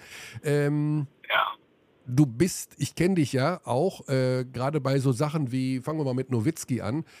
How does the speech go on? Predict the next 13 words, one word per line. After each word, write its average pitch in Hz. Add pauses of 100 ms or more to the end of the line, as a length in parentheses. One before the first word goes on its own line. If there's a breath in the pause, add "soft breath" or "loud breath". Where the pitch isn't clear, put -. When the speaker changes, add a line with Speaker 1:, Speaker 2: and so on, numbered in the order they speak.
(260 soft breath)
Speaker 1:
äh, 117
der 123
gestern 135
geehrt 120
wurde, 143
das 120
Trikot 131
Nummer 123
vierzehn 131
wird 123
nicht 127
mehr 120
vergeben. 123